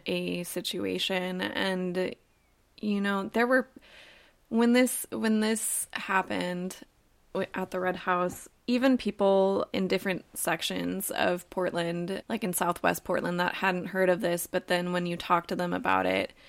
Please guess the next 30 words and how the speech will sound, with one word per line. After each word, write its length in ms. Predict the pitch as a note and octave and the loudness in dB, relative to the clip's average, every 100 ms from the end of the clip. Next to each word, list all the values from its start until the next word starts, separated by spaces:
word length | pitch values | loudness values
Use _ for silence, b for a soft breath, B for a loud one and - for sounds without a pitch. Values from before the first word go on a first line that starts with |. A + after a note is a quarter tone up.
| b b b | b b b
they 760 | G#3+ F#3+ F#3 F3+ F3+ F3 F3+ - - _ _ _ _ - | 0 4 4 4 0 -2 -4 -8 -16 _ _ _ _ -4
immediately 1040 | F#3+ F#3+ F#3 F3+ F3 F3+ F3 E3+ E3+ F3+ - | 0 2 2 2 2 2 2 0 -2 -6 -10
sided 580 | - - F3+ F3+ F3+ E3+ | -8 6 8 8 6 4
with 260 | E3+ F#3 - | 2 0 0
the 80 | F3+ | 0
journalist 520 | F3 E3+ E3+ E3+ - | 0 0 0 0 0
that 140 | F#3 | -2
wrote 180 | E3+ E3+ | 2 2
about 240 | E3+ F3 - | 2 0 -2
this 160 | F3 | -2
story 420 | - F3+ E3+ E3 | 0 2 2 2
because 460 | E3 F3 F#3 E3+ E3 | 0 -2 0 0 0
they 160 | F3+ F3 | -2 -2
felt 240 | F3+ F3 | -2 0
like 180 | E3+ E3+ | 0 0
they 120 | F3+ | -4
came 400 | E3+ - F3+ F3 - | -4 -6 -4 -4 0
at 180 | E3+ E3+ | 0 0
it 120 | - | 0
with 140 | F3 | -2
such 240 | - E3+ - | -2 -6 -4
confidence 540 | F3+ F3 F3 E3+ E3+ | -4 -4 -4 -4 -4
about 280 | F3+ E3+ E3 | -2 0 0
what 320 | - E3+ D#3 | 0 0 0
their 180 | E3+ E3 | 0 -2
experience 580 | E3 - F#3 F3+ F3 F3 | -2 -6 -2 -2 -2 -4
was 360 | F3+ D#3+ E3+ - | -4 -2 -4 -4
when 120 | F3+ | -4
it 120 | F3+ | -4
was 400 | - E3+ - - | -4 -4 -6 -10